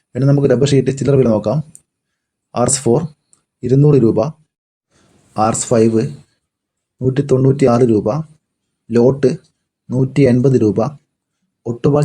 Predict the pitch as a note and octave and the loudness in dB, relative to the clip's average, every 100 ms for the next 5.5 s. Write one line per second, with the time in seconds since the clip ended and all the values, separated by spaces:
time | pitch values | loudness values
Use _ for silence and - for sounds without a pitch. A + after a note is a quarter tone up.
0 | D3+ A#2 A#2+ A#2 G#2+ D#3 _ _ _ _ | -2 0 0 0 -2 -6 _ _ _ _
1 | _ _ _ _ B2 C#3+ D3+ C#3 C#3 C#3 | _ _ _ _ -6 -2 -2 0 0 2
2 | B2+ A#2 A2+ G#2+ D3 D3 _ _ _ B2 | 2 2 0 -2 -6 -6 _ _ _ -4
3 | C3 C3 B2+ B2 C#3 C3 A#2+ A#2 G#2+ G2 | -4 0 0 2 2 0 0 2 2 2
4 | D#3 - _ _ _ _ _ _ - A#2+ | -4 -6 _ _ _ _ _ _ -6 -2
5 | C#3 C#3+ C#3 C3+ A2+ | 0 2 2 2 2